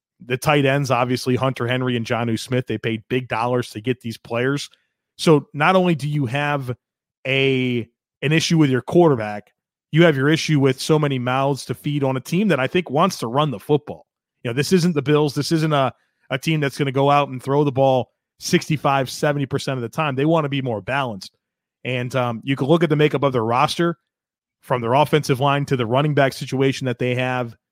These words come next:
Cam Newton as a runner. I just don't think the volume is gonna be there. I don't think they have any one player that's gonna command that type of market share to, to warrant enough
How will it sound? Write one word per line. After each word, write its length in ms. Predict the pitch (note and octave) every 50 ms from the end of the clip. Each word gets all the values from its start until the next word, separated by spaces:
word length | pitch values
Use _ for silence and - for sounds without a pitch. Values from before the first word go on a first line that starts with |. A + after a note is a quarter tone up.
| _ _ _ _ _ _ -
Cam 220 | - D#3+ D3 C#3+
Newton 280 | D#3 D#3 D#3+ D3 C#3+ -
as 300 | B2+ C3+ D3 C#3+ A#2 C3
a 40 |
runner. 320 | A#2 A2 B2+ C3+ C#3+ C#3+ C#3+
I 100 | A#2 -
just 180 | E3 G3+ A#3 -
don't 140 | B3 A3 -
think 140 | A3+ F3+
the 80 | D#3 D#3+
volume 360 | C3 C3 C#3+ D#3 F3 F3 F3
is 80 | E3 C3+
gonna 140 | E3 D#3+ D#3
be 100 | E3+ D#3+
there. 260 | E3 E3+ E3+ E3 - _ _ _ _ _ _ _ -
I 60 | E3+
don't 100 | G#3 G#3+
think 100 | G3+ F#3
they 80 | F3 F3+
have 200 | E3 F#3 F#3 -
any 220 | E3 E3+ E3+ E3
one 240 | D3 C#3 D3+ D3 C#3
player 380 | - - - D3+ D#3 E3 E3 D#3
that's 220 | D3 C#3+ A#2+ -
gonna 160 | D3+ C#3 C3
command 580 | - - C3 B2+ C3 B2+ C3 C#3 C#3+ D3+ D#3+ D3+
that 180 | D3 C#3 C#3 -
type 260 | - D3 C#3+ C#3 -
of 220 | C#3 B2+ A2+ F#2+ - _ _ _ _ _ _ _ _ _ _ _ -
market 420 | B2 A#2+ C#3 E3 - - F3 D#3
share 400 | - - - D#3+ D#3+ F3+ F#3 F3+ - -
to, 160 | - D3 B2+ - -
to 160 | - D3+ C3
warrant 540 | A#2 G#2+ G#2+ A#2 C#3+ D3+ E3 F3 F3+ F#3 F#3 _ -
enough 480 | C#3+ C#3 C3+ C3+ C#3+ D#3 D3+ - -